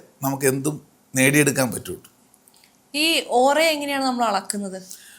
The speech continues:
Speaker 1: ഓറയെ അളക്കുന്ന മെഷർമെന്റ് ഫാക്ടർ എന്ന് പറയുമ്പോൾ നമ്മൾ നേരത്തെ പറഞ്ഞ പോലെ സോളിഡ്, ലിക്വിഡ്, എനർജി എന്ന് പറയും. ഇപ്പം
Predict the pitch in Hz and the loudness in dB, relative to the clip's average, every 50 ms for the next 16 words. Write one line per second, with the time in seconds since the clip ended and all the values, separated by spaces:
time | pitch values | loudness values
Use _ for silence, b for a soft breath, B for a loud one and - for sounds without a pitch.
0 | B B B B - - 147 156 160 170 185 202 202 202 214 - - 170 170 165 | B B B B -2 2 4 6 6 8 8 8 8 8 6 4 2 4 4 4
1 | 156 160 - 170 170 170 165 160 147 - 139 143 151 156 143 - 139 131 127 127 | 4 4 0 0 0 0 0 0 0 0 0 -2 -2 0 2 4 6 6 6 4
2 | 127 135 131 135 123 113 107 104 101 95 95 104 104 - - - 143 147 156 151 | 2 -2 -2 -2 -2 0 0 -2 -2 -4 -6 -10 -12 -12 -12 -8 -4 -2 -2 0
3 | 147 147 147 139 147 156 147 143 139 135 139 143 139 143 139 135 - - - 135 | 0 0 0 2 0 0 2 0 0 0 -2 -2 -2 -2 0 4 4 4 6 6
4 | 135 135 139 143 156 - - 147 139 - - - 147 143 - _ _ _ _ _ | 4 4 4 2 0 -2 -2 -4 -6 -4 -2 -4 -4 -4 -6 _ _ _ _ _
5 | _ _ - 156 156 160 151 135 147 156 139 123 104 90 87 - - - _ _ | _ _ 2 4 4 4 4 4 4 2 2 2 0 -2 -4 -10 -16 -20 _ _
6 | - B B B B B B B B B B B B B B _ _ - 165 165 | -20 B B B B B B B B B B B B B B _ _ 2 2 2
7 | 170 160 - | 2 2 -2